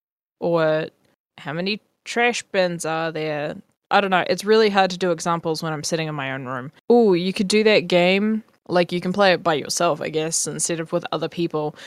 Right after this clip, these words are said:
where you pick a category, like animals, and then you have to go through the alphabet,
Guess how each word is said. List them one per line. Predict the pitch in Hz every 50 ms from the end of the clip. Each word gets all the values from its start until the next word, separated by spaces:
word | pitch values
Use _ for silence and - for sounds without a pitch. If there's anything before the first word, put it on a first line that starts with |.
| - - _
where | 170 175
you | 170 165
pick | - - - 185 - -
a | 180
category, | 165 - - - 170 165 180 180 175 185 185 185 185 190 190 190 196 208 - - - - _ _
like | - 156 151 147 - - - - -
animals, | 151 151 156 165 170 165 165 170 175 175 - -
and | - - 170 170
then | 165 160 160
you | 160 160
have | 170 165 156 -
to | - 175 160
go | - 160 160 156
through | - - 180 165
the | 160 160 139 -
alphabet, | - 127 139 139 - 165 160 170 165 165 175 - -